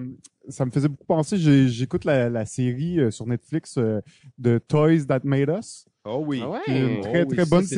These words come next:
Speaker 2: une très
Speaker 1: série
Speaker 2: bonne
Speaker 1: sur,
Speaker 2: série.
Speaker 1: euh, oui, c'est ça, sur l'industrie du jouet, du jeu en général. Donc, euh, euh, le, chaque épisode est destiné à une série, là,
Speaker 2: À une
Speaker 1: Ninja
Speaker 2: franchise,
Speaker 1: Turtle, à une
Speaker 2: euh.
Speaker 1: franchise.
Speaker 3: Ok,
Speaker 1: Vraiment une
Speaker 3: ouais.
Speaker 1: franchise.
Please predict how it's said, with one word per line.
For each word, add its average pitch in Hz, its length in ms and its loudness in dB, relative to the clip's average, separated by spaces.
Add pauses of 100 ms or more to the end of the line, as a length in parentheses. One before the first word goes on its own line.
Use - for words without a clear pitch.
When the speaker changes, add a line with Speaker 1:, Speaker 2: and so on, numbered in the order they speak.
Speaker 2:
une 160 40 6
très 147 80 0
Speaker 1:
série 190 100 2
Speaker 2:
bonne 202 100 -8
Speaker 1:
sur, 170 140 0
Speaker 2:
série. 139 240 4
Speaker 1:
euh, 123 320 4
oui, 151 240 2
c'est - 160 -4
ça, 165 160 -2
sur 151 160 -4
l'industrie 160 420 0
du 147 160 -4
jouet, 151 760 2
du 127 120 -6
jeu 123 180 2
en 156 220 4
général. 131 460 2
Donc, 135 260 0
euh, 117 140 4 (320)
euh, 120 160 2
le, 135 120 0
chaque 156 220 0
épisode 139 320 2
est 135 160 4
destiné 131 420 -2
à 131 80 2
une 127 140 0
série, 123 420 -2
là, 123 180 2
Speaker 2:
À - 40 0
une 120 60 -2
Speaker 1:
Ninja 120 240 2
Speaker 2:
franchise, 135 260 4
Speaker 1:
Turtle, 135 320 4
à 139 60 2
une 139 40 -2
Speaker 2:
euh. 123 40 -6
Speaker 1:
franchise. 143 440 -6
Speaker 3:
Ok, - 60 -8
Speaker 1:
Vraiment 175 240 4
une 196 80 4
Speaker 3:
ouais. 165 60 0
Speaker 1:
franchise. 151 460 2